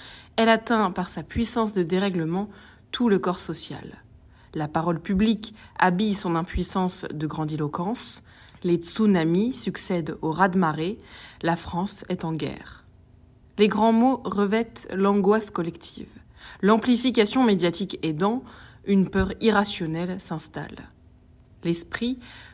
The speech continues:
polarisé sur un sujet unique, oublie tout ce qui, dans l'existence, l'en éloigne.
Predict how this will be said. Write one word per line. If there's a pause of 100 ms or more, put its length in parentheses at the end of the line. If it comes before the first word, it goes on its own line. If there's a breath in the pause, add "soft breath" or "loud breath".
(140 loud breath)
polarisé
sur
un
sujet
unique,
oublie
tout
ce
qui,
dans
l'existence, (120)
l'en
éloigne.